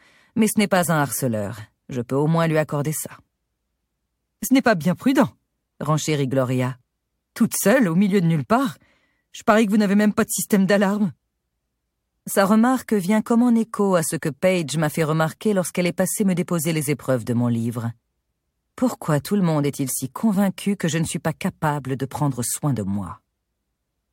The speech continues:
Tout va bien, vraiment. Luke lève les yeux de son ordinateur et les pose sur moi.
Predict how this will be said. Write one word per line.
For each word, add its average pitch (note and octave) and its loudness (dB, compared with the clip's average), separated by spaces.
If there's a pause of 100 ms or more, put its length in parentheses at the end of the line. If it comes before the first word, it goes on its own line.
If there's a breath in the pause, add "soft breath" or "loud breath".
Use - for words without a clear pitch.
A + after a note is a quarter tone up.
(360)
Tout A3+ 0
va G#3 4
bien, D#3+ 0 (440)
vraiment. E3 2 (1500)
Luke A3+ 2
lève A3 2
les G3 2
yeux G3+ 0
de F3+ -2
son E3+ 0
ordinateur D#3+ 0
et G3 2
les F3+ 0
pose E3+ -2
sur A#2 -2
moi. G#2+ -2